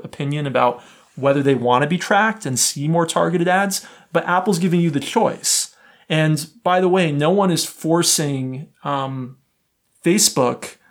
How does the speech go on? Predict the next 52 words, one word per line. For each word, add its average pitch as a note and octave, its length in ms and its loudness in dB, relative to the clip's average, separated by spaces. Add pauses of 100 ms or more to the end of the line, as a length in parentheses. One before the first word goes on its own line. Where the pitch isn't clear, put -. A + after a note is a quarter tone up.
(240)
to D3+ 420 0
be E3+ 340 0
on D3+ 180 2
the D3 140 -4
Apple C#3+ 300 0
platform. E3+ 540 0
Of B2+ 120 -6
course, E3+ 200 0
it F3+ 60 2
would C#3+ 60 2
be C#3 80 -2
terrible D3+ 340 0
business C#3+ 320 0
for - 140 -4
them C3 180 0
not C3 300 2
to F3 100 0
be C#3 140 -2
on A#2+ 100 -2
the B2 100 -4
Apple A#2 260 -4
platform. C3 600 -4 (300)
But D3 140 -2
the F3 60 4
way F#3+ 200 2
I E3 180 2
see D#3+ 240 2
it, B2 80 0
in B2 60 -2
my D3 220 2
opinion, B2 420 -4
and C3+ 80 -4
I C#3 80 0
know D3+ 180 2
there's D3 160 0
a D3 60 -2
lot C#3 160 2
of C3 60 -4
discussion C#3 460 -2
at B2+ 80 -4
the C3 80 -4
national B2+ 460 -2
and C3 100 -6
international B2+ 640 -2
level B2 260 2
about A#2+ 280 0
whether C3 260 2
this B2 220 -4
is A#2+ 140 -8
right C#3 260 4
or B2 80 -4
not, A2+ 340 -8